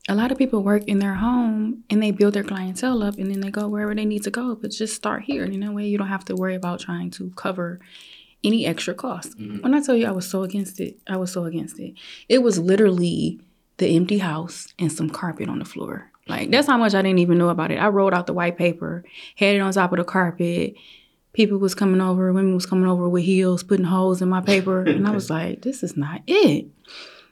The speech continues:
Speaker 1: Um, it wasn't until I quit my job in twenty seventeen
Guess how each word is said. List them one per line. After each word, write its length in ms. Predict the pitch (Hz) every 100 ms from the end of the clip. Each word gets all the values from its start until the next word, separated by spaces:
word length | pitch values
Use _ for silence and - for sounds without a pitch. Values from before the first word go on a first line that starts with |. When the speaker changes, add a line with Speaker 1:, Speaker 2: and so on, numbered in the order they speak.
| - -
Speaker 1:
Um, 340 | 202 190 185 185
it 180 | 320 330
wasn't 600 | 196 233 233 240 226 -
until 880 | 185 180 190 175 170 165 170 - - _ _ _ -
I 140 | 190
quit 320 | 185 - 208
my 180 | 202 190
job 520 | 180 180 170 165 151 -
in 160 | 180
twenty 340 | 170 - 175 175
seventeen 920 | 175 170 165 170 - 147 135 127 135